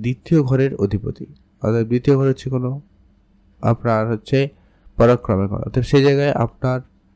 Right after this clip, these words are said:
একটা কনফিডেন্স বিল্ড আপ হবে, আপনি আত্মবিশ্বাসী হবেন এবং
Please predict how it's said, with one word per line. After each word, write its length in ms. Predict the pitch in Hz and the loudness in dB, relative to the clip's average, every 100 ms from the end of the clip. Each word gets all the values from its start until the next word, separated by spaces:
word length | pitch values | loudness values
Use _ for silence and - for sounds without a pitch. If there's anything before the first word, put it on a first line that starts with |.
| _ _ - | _ _ -2
একটা 160 | 110 | -2
কনফিডেন্স 600 | 120 123 127 131 143 139 - - | 2 2 4 4 4 2 -4 -6
বিল্ড 260 | 101 123 120 | -2 0 2
আপ 100 | 123 | 0
হবে, 220 | 123 127 147 _ _ _ | -2 -6 -10 _ _ _
আপনি 260 | - 120 123 | -4 -2 0
আত্মবিশ্বাসী 840 | 113 101 - 135 131 - 131 - 135 | -2 -4 0 0 2 0 -2 -2 -4
হবেন 280 | 123 131 151 - _ - | -2 -4 -8 -16 _ -2
এবং 180 | 151 | 2